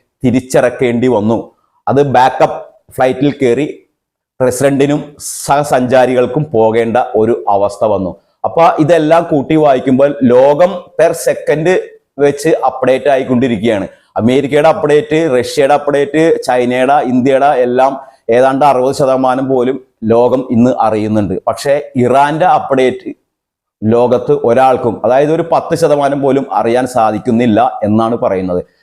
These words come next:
കാരണം അതേമാതിരി തന്നെയുള്ള വെല്ലുവിളികളാണ് തിരിച്ച് ഇറാൻ. അതായത് മണ്ടൻ, മരമണ്ടൻ എന്നൊക്കെയാണ് ശരിക്കും, ഏഹ്, അമേരിക്കൻ പ്രസിഡന്റിനെ അഭിസംബോധന ചെയ്തത്,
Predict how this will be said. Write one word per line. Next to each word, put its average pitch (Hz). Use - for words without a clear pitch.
കാരണം 151
അതേമാതിരി 165
തന്നെയുള്ള 165
വെല്ലുവിളികളാണ് 160
തിരിച്ച് 135
ഇറാൻ. 113
അതായത് 175
മണ്ടൻ, 165
മരമണ്ടൻ 170
എന്നൊക്കെയാണ് 156
ശരിക്കും, 143
ഏഹ്, 113
അമേരിക്കൻ 131
പ്രസിഡന്റിനെ 123
അഭിസംബോധന 107
ചെയ്തത്, 98